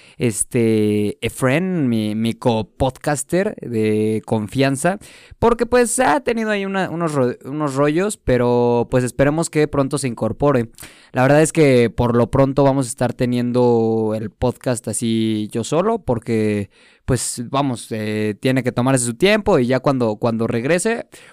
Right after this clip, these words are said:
o, eh, pues, pa-, otra vez estaremos, eh, platicando en dos güeyes de, de estupideces, o la otra opción es, este,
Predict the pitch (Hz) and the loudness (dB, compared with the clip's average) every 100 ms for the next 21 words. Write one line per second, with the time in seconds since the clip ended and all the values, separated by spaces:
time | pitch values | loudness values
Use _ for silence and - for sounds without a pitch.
0 | - 196 214 208 202 _ _ _ 143 131 | -2 2 2 2 -2 _ _ _ -6 -2
1 | 120 117 113 - - - 120 123 135 131 | 0 0 -4 -6 -8 -6 -6 0 2 2
2 | 123 117 117 117 127 107 120 117 117 107 | 0 -4 -2 -2 -4 -6 -10 -4 0 0
3 | 107 107 104 104 104 - 120 117 120 - | 0 -2 -4 -8 -10 -8 -4 -4 -4 -2
4 | 131 127 117 110 104 101 104 107 120 117 | 0 0 -2 -2 -6 -10 -10 -6 -6 -4
5 | 127 120 110 107 101 104 - 120 131 160 | -4 -2 -4 -6 -6 -8 -8 -6 0 0
6 | 180 214 - - - - 117 117 117 117 | 0 -4 -6 -20 -18 -4 2 4 4 4
7 | 117 113 113 113 110 113 127 120 127 131 | 4 4 2 0 -4 -6 -2 0 2 0
8 | 113 139 127 127 120 - 113 98 - 117 | 0 0 2 0 -2 -4 -6 -6 -6 -6
9 | 107 104 104 104 | -4 -4 -8 -12